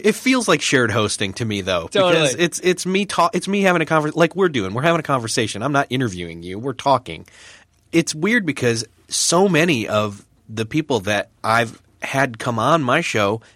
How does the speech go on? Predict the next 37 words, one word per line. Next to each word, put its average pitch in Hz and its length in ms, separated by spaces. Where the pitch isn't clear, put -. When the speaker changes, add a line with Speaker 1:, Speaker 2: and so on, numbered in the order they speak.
Speaker 1:
end 165 200
up - 240
being 160 260
listeners 131 480
of 127 160
the 117 80
show, 156 400
and 104 140
then 135 100
they're 127 140
like, 120 260
or 202 160
the 139 140
opposite. 143 560
They 135 220
listen 170 320
to 139 80
the 110 100
show, 104 220
and 107 100
then 113 100
suddenly 135 280
I 107 60
found 120 320
out, 110 280
find 117 260
out 104 180
that 147 100
they 170 140
do 170 200
'cause 143 140
they 113 120
tweet 143 260
me, 180 100
and 156 80
I'm 127 80
like, 117 220